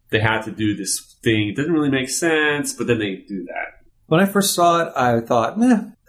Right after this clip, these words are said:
Speaker 2: I didn't love it, but I'll give it a B. But the more I prepared for this show and us discussing it, it went down B minus, and then it went further. So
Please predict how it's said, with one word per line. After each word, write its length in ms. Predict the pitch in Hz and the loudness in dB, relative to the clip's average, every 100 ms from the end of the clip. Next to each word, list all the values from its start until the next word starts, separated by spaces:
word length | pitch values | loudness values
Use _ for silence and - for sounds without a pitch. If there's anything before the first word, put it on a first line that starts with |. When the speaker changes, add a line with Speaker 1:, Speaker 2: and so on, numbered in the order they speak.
| 151 | -2
Speaker 2:
I 100 | 170 | 0
didn't 180 | 170 | 2
love 220 | 151 160 185 | 4 4 4
it, 120 | - | 2
but 100 | 135 | 2
I'll 80 | 131 | 2
give 140 | 139 | 0
it 80 | 127 | 0
a 40 | |
B. 300 | 117 139 147 | 2 2 0
But 400 | 143 123 - - _ _ | 2 2 0 -8 _ _
the 140 | 135 127 | -4 2
more 200 | 139 135 | 2 2
I 20 | - | -2
prepared 580 | 139 131 131 127 123 - | -2 0 2 -2 -8 -10
for 140 | - 123 | -2 0
this 240 | 131 135 | 0 0
show 420 | - 127 127 127 | 2 4 4 4
and 480 | 127 120 117 117 117 - - | 2 2 2 2 0 -4 -2
us 200 | 123 - | 0 0
discussing 600 | 123 - 127 - 131 127 | -2 0 0 0 0 0
it, 240 | 117 - _ | -2 -8 _
it 120 | - 117 | -2 0
went 160 | 117 | 2
down 220 | 120 117 117 | 4 2 2
B 120 | 117 | 2
minus, 580 | 113 113 117 117 - 107 | 2 2 0 0 -2 -4
and 120 | 110 | -4
then 220 | 117 120 | 0 2
it 60 | 117 | 2
went 280 | 117 113 | 2 0
further. 440 | - 120 120 117 117 | -2 0 2 2 0
So 400 | 120 113 113 | 2 2 0